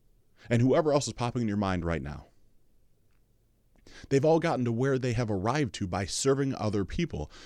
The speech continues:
So he who serves the most with the most pure intentions will reap the largest return emotionally,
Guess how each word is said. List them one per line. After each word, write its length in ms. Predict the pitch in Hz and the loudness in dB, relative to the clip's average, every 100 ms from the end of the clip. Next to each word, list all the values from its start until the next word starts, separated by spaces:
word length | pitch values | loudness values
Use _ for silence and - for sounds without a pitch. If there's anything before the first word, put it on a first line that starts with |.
| - | -2
So 200 | - 113 | 2 2
he 300 | - 175 202 | 2 0 0
who 200 | - 165 | 0 -2
serves 400 | - 147 127 104 | 2 0 0 0
the 100 | 113 | 4
most 500 | 135 78 69 - - _ - - | 4 4 0 -14 -16 _ -20 -6
with 380 | 101 160 190 - - | 2 2 2 -10 -2
the 100 | 151 | 2
most 380 | 151 147 - - | 4 4 2 0
pure 240 | 151 151 | 6 6
intentions 640 | 135 - 123 - - - - _ _ _ _ _ _ - - | 6 4 2 0 -8 -14 -20 _ _ _ _ _ _ -20 -8
will 180 | 117 123 | 0 2
reap 280 | 117 143 - | 4 0 0
the 120 | 127 | -2
largest 560 | 117 120 156 170 175 - | 0 2 2 2 0 2
return 400 | 151 - 135 127 - | 0 2 0 0 -2
emotionally, 640 | 92 101 151 180 190 202 | 4 6 6 2 -2 -4